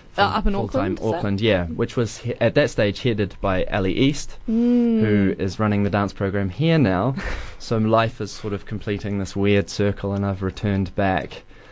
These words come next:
Speaker 1: and she's still here. And I'm dancing and teaching sometimes in the studio where
Speaker 2: Mm.
Speaker 1: I had my first classes with Shona.
Speaker 2: Wow.
Speaker 1: So it's, it's, uh,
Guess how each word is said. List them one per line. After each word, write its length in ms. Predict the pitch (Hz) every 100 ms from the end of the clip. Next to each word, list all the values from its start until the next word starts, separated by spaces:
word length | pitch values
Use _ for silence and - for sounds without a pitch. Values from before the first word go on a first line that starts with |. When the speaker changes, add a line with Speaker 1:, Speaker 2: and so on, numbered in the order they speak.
| -
Speaker 1:
and 100 | 95
she's 320 | 87 98 95 90
still 480 | - - - 98
here. 440 | 90 98 95 92 90 - - - - -
And 440 | 98 95 95 90 - - - -
I'm 340 | 101 101 92 87 -
dancing 480 | - 95 98 - 98
and 100 | 90
teaching 420 | - 107 - 95
sometimes 580 | 90 98 92 98 98 87
in 60 | 95
the 60 |
studio 580 | 92 - 98 95 92 92 -
where 200 | 107 101
Speaker 2:
Mm. 60 |
Speaker 1:
I 100 | 92
had 240 | 90 101 90
my 140 | 92
first 320 | - 104 95
classes 460 | - 92 92 - 85
with 120 | 90
Shona. 280 | - 104 95
Speaker 2:
Wow. 560 | 95 92 190 185 185 175 -
Speaker 1:
So 240 | - 101 98
it's, 260 | - -
it's, 360 | 98 98 - -
uh, 280 | 82 78